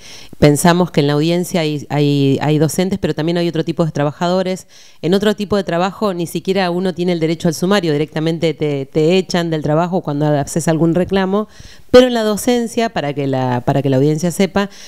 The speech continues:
hay un, un mecanismo que es el sumario. Lo que nosotros estamos planteando que se está utilizando de una, de forma indiscriminada,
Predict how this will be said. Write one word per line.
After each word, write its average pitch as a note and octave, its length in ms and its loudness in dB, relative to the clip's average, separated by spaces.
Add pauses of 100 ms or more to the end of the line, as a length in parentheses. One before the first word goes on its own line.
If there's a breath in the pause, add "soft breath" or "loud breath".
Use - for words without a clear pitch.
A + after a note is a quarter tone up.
(220 loud breath)
hay G3+ 320 2
un, G#3 340 2
un G3+ 260 2
mecanismo G3+ 720 2
que G3+ 60 -4
es E3+ 100 -6
el F#3 100 -2
sumario. C3 600 -2 (420 loud breath)
Lo C#3 160 4
que D3+ 60 0
nosotros D3+ 280 2
estamos G3 280 -2
planteando G#3 440 0
que F3+ 120 -8
se - 100 -10
está D#3+ 160 -6
utilizando F3+ 680 0
de F3 60 0
una, D#3+ 140 -2
de C#3+ 120 -4
forma F3 280 -2
indiscriminada, F#3+ 1200 0